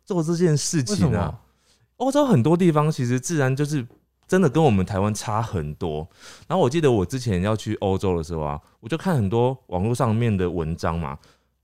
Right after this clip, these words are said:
Speaker 1: 大家都说你去那边一定要小心自己的钱财，绝对不要相信太多，就是不要太相信陌生人。
Speaker 2: 嗯哼哼。
Speaker 1: 所以当你要帮一个老奶奶提东西的时候，我觉得你顶多就是在这种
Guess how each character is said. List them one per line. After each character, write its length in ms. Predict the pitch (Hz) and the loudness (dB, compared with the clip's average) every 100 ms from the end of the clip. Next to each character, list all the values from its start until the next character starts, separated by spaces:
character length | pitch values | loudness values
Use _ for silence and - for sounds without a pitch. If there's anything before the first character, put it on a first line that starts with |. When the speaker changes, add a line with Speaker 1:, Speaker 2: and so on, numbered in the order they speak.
| - | -2
Speaker 1:
大 120 | 190 | 2
家 160 | 170 | 2
都 160 | 170 175 | 4 2
说 240 | 170 165 | 2 2
你 120 | 156 95 | 2 0
去 100 | 139 | -2
那 100 | 139 | -2
边 140 | 139 | -2
一 60 | 110 | -4
定 120 | 143 | -2
要 120 | 143 | -2
小 240 | 143 - | 0 -2
心 180 | 92 120 | -2 -4
自 80 | 120 | -2
己 80 | 123 | -2
的 100 | 90 | -2
钱 320 | - 92 87 | -4 -6 -4
财， 220 | - 85 | -4 -6
绝 160 | 80 104 | -4 -2
对 100 | 147 | -2
不 160 | 120 | -2
要 240 | 104 123 117 | 0 2 0
相 300 | - 113 120 | 0 -2 -2
信 300 | 131 110 101 _ | -2 -2 -4 _
太 160 | - 131 | -2 -2
多， 280 | - 104 - | 2 0 0
就 100 | 165 | -4
是 60 | 175 | -2
不 120 | - | 2
要 80 | 139 | 2
太 160 | 175 | 2
相 200 | 143 139 | 2 0
信 120 | 139 131 | 0 0
陌 220 | 135 101 | 0 0
生 240 | - 92 | 0 0
人。 240 | 95 - 95 | 0 -4 -8
Speaker 2:
嗯 180 | 151 135 | -4 -2
哼 180 | 135 127 | -2 -4
哼。 200 | 127 117 | -6 -6
Speaker 1:
所 180 | - 262 | 0 0
以 80 | 190 _ _ _ _ - | 0 _ _ _ _ -2
当 240 | 240 254 | 0 2
你 320 | 220 104 92 - | 2 2 0 -2
要 240 | 180 180 | 2 2
帮 340 | 135 - 170 165 | 2 0 0 0
一 60 | |
个 400 | 160 139 110 104 101 | 2 4 4 2 2
老 200 | 107 143 | 2 4
奶 140 | 90 | 2
奶 240 | 90 92 | 0 0
提 400 | 95 - - 101 | -2 -8 -6 0
东 180 | 143 156 | 0 2
西 80 | 156 | 2
的 100 | 123 | 0
时 120 | 104 | 2
候， 60 | 110 | 0
我 120 | 110 | 2
觉 80 | 160 | 2
得 120 | 190 | 2
你 60 | 165 | 0
顶 240 | - 98 90 | -2 0 0
多 220 | 131 123 | 2 2
就 80 | 135 | 0
是 140 | 131 | -2
在 200 | 120 120 92 _ | -2 -2 -2 _
这 80 | - | -6
种 240 | 127 90 | -4 -4